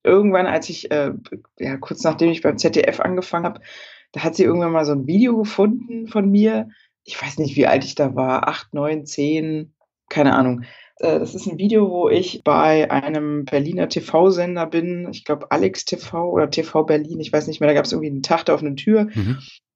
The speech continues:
Speaker 1: Und da haben die irgendwie ein Video gemacht und dann konntest du da irgendwie dich hinsetzen in so ein Studio und irgendwas in die Kamera sprechen. Und da hab ich dann gesagt, "Ja, ich heiße Alina But, ich, ich möchte Nachrichtenmoderatorin werden."
Speaker 2: Mhm.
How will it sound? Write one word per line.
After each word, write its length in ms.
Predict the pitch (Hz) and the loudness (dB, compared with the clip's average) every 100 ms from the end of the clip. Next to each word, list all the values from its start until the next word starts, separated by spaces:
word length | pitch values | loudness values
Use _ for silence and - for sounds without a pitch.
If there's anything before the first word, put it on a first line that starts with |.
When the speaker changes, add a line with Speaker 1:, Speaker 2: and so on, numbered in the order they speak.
| _ | _
Speaker 1:
Und 100 | 180 | 2
da 160 | 170 175 | 4 4
haben 140 | 185 | 2
die 80 | 180 | 0
irgendwie 300 | 180 - 165 | -2 -2 -8
ein 100 | 151 | -6
Video 240 | 190 214 | -2 0
gemacht 420 | 185 175 180 196 - | 0 0 -2 -2 -4
und 80 | |
dann 140 | 156 151 | -4 -2
konntest 260 | 175 165 | -4 -4
du 60 | 160 | 2
da 120 | 151 | 4
irgendwie 220 | 151 160 | 4 0
dich 140 | 151 - | -6 -8
hinsetzen 460 | 180 170 165 156 | -6 -4 -4 -6
in 40 | 147 | -4
so 80 | 143 | -4
ein 80 | |
Studio 320 | 135 170 165 156 | -2 0 2 2
und 100 | 143 | 4
irgendwas 540 | 143 135 123 117 - _ | 4 4 0 -2 -8 _
in 120 | 135 | -6
die 200 | 143 - | -6 -6
Kamera 380 | - 127 120 120 | 2 2 2 -2
sprechen. 420 | - - - 131 | -8 -12 -4 -2
Und 140 | 123 | 0
da 80 | - | -2
hab 120 | 165 | -2
ich 120 | 208 226 | 0 2
dann 180 | 214 | 4
gesagt, 360 | 202 190 190 - | 4 2 0 0
"Ja, 160 | 220 214 | 0 0
ich 140 | 214 | 0
heiße 220 | 180 180 | 0 0
Alina 320 | 170 156 165 | -2 -4 -6
But, 260 | 160 208 208 | -4 -2 -4
ich, 160 | - - | -6 -16
ich 140 | - 175 | -12 -6
möchte 260 | 180 180 | -6 -4
Nachrichtenmoderatorin 1800 | 170 170 156 - 139 135 117 - _ _ _ - 139 131 - 139 131 127 | -4 -4 -8 -2 2 2 0 -10 _ _ _ 0 2 2 2 2 2 2
werden." 380 | 123 120 117 110 | 0 0 -2 -2
Speaker 2:
Mhm. 360 | 98 101 113 | -2 -4 -6